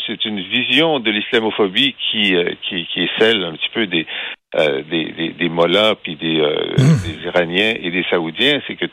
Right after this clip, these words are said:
Speaker 1: toute critique de l'islam
Speaker 2: Est inacceptable.
Speaker 1: et du racisme en soi, qui est un, un affront à la liberté d'expression, évidemment. Alors, moi, je dis, peu importe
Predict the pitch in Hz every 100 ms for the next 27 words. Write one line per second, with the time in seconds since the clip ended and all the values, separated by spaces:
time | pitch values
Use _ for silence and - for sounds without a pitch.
0 | _ 196 190 - - 120 - 143 127 95
1 | 90 85 - 113 143 170 139 131 170 160
2 | - 139 190 170 127 110 135 - 104 -
3 | - 95 - 147 156 104 - - - -
4 | _ _ - 123 120 98 90 90 92 90
5 | - - 147 98 87 92 92 - 107 90
6 | - - 101 165 147 98 87 90 85 87
7 | - - - - - 95 90 - 127 123
8 | 101 120 147 - 254 233 - 196